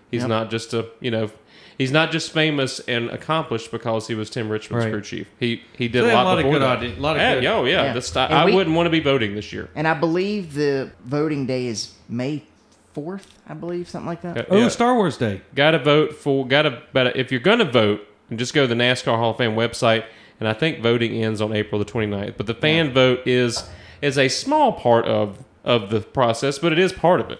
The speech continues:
Speaker 1: It
Speaker 2: Yes.
Speaker 1: does, it does
Speaker 3: Yes.
Speaker 1: count for something.
Speaker 2: Yes.
Speaker 1: Uh, so yeah, go check that out. Uh, one vote, uh,
Speaker 2: Per day.
Speaker 1: per
Speaker 3: Per
Speaker 1: twenty-four
Speaker 3: day.
Speaker 1: hours.
Speaker 3: For the
Speaker 1: Yep.
Speaker 3: next month.
Speaker 1: Yep.
Speaker 2: Yep. All right, segment
Speaker 1: Okay.
Speaker 2: two.
Speaker 3: So we talked a little bit about this. This has got two parts now.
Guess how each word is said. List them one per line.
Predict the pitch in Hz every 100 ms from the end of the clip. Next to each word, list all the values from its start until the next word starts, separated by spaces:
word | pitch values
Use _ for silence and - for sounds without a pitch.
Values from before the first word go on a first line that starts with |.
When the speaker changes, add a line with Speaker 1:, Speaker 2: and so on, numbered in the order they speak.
| -
Speaker 1:
It | 139
Speaker 2:
Yes. | 117
Speaker 1:
does, | 135 131
it | - 113
does | 131
Speaker 3:
Yes. | 131
Speaker 1:
count | 131 127
for | -
something. | 117 107 - -
Speaker 2:
Yes. | 113 - - - - -
Speaker 1:
Uh, | 104 107
so | 110 143 123
yeah, | 120 175 117
go | 113
check | 123 143 131
that | 131 120
out. | 127 123
Uh, | 117
one | 110 117 135 120
vote, | 127 131 - - - _
uh, | 110 110 110
Speaker 2:
Per | - 131
day. | 117
Speaker 1:
per | 135 139
Speaker 3:
Per | -
Speaker 1:
twenty-four | 156 151 151
Speaker 3:
day. | 143
Speaker 1:
hours. | 175 92 -
Speaker 3:
For | - 117
the | 135
Speaker 1:
Yep. |
Speaker 3:
next | 147 -
month. | 180 202 - 120
Speaker 1:
Yep. | 123
Speaker 2:
Yep. | 120 - - - - - -
All | 190
right, | 190 -
segment | 180 196 156
Speaker 1:
Okay. | 117
Speaker 2:
two. | 202 160 - _ _ _ _
Speaker 3:
So | - 160 160
we | 156 151
talked | 180 190 175
a |
little | 170 147
bit | 147
about | 127 117 -
this. | 110 113 - - _ _ _ _ _ _ _ -
This | 143 143
has | 127
got | 127 -
two | - 156
parts | 139 127 98 -
now. | 95